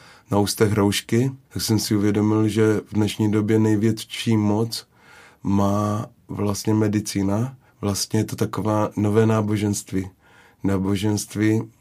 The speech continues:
vlastně, že uvěřili, že medicína je všemocná, že když přijdu do nemocnice, budu uzdraven.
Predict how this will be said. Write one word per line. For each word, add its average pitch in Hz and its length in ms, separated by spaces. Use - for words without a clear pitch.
vlastně, 107 480
že 110 160
uvěřili, 104 640
že 104 140
medicína 104 760
je 101 120
všemocná, 104 800
že 101 160
když 104 160
přijdu 104 360
do 98 120
nemocnice, 104 760
budu 98 220
uzdraven. 92 640